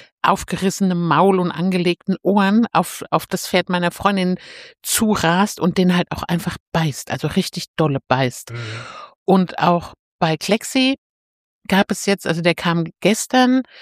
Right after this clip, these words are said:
Speaker 1: am Samstag das erste Mal zur Gruppe dazu. Der war ja die ganze Zeit so abgetrennt in dem Offenstall. Und auch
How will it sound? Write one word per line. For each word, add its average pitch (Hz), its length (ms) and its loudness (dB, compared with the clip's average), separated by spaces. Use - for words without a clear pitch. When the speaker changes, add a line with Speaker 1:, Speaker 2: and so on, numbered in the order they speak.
Speaker 1:
am 170 160 2
Samstag 208 460 0
das - 160 -2
erste 196 320 -2
Mal 190 220 0
zur - 200 -4
Gruppe 190 280 0
dazu. 190 400 0
Der 170 180 0
war 160 120 0
ja 160 100 0
die 160 100 0
ganze 156 300 -4
Zeit - 240 -4
so - 100 0
abgetrennt - 640 -2
in 185 100 0
dem 175 160 -2
Offenstall. 175 560 0
Und 151 100 -2
auch 156 140 0